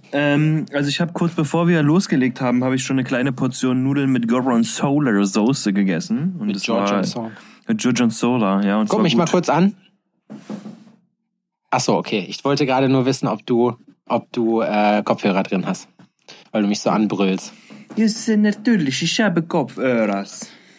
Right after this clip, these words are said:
Speaker 2: Köpfö-, Köpfhörers. Ja, äh, es ist Mittwochabend, ausnahmsweise mal. Mittwoch, wir haben, äh, letztens, wann haben wir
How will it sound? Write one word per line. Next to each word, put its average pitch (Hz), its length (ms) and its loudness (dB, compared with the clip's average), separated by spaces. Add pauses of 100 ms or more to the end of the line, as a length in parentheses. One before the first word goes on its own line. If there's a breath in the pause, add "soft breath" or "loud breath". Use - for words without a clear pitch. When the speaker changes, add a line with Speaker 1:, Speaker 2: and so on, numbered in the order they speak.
(140 loud breath)
Speaker 2:
Köpfö-, 127 400 0 (100)
Köpfhörers. 104 760 -2 (360 loud breath)
Ja, 170 220 4
äh, 131 220 4
es 123 120 2
ist 170 160 0
Mittwochabend, 175 760 2
ausnahmsweise 151 680 2
mal. 156 300 4
Mittwoch, 143 540 0
wir 123 140 0
haben, 135 280 2
äh, 120 320 0
letztens, 127 720 -2 (160)
wann - 340 -10
haben 123 140 -6
wir 104 80 -4